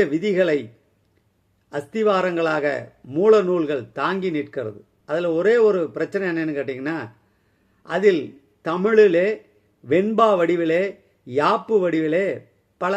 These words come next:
பாக்கள் வடிவிலே இருக்கிறது. பொருள் பிரித்து, இடமறிந்து பிரித்து பார்த்து பழகிவிட்டோமானால், இந்த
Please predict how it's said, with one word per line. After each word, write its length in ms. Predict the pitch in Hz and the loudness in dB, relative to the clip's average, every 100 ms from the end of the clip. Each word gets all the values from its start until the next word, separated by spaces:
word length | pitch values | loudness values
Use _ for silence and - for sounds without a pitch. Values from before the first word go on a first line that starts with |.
| 190 - | -4 -2
பாக்கள் 400 | 180 208 226 202 | -2 0 0 2
வடிவிலே 360 | 175 165 160 160 185 | 2 0 0 0 -2
இருக்கிறது. 360 | 135 117 120 107 _ _ _ _ _ - | -4 -8 -10 -10 _ _ _ _ _ 4
பொருள் 360 | 202 226 240 180 | 6 6 0 0
பிரித்து, 520 | 196 220 208 _ 247 262 294 _ _ _ - | 2 2 -2 _ -10 -8 -10 _ _ _ -10
இடமறிந்து 840 | 143 175 214 202 196 208 214 202 247 311 - _ _ _ _ _ _ _ _ _ _ - | -4 0 0 0 2 0 -2 -6 -6 -8 -14 _ _ _ _ _ _ _ _ _ _ -2
பிரித்து 460 | 196 233 - 226 190 143 - _ _ _ _ | 0 0 -8 -2 -2 -2 -10 _ _ _ _
பார்த்து 460 | 160 180 190 - 196 165 - | -2 -2 -2 -2 -2 -2 -6
பழகிவிட்டோமானால், 1120 | 156 180 190 196 180 175 170 151 147 160 185 113 - _ _ _ _ _ | -2 -2 0 0 0 -2 -2 -2 -4 -4 -4 -8 -14 _ _ _ _ _
இந்த 160 | 165 | -4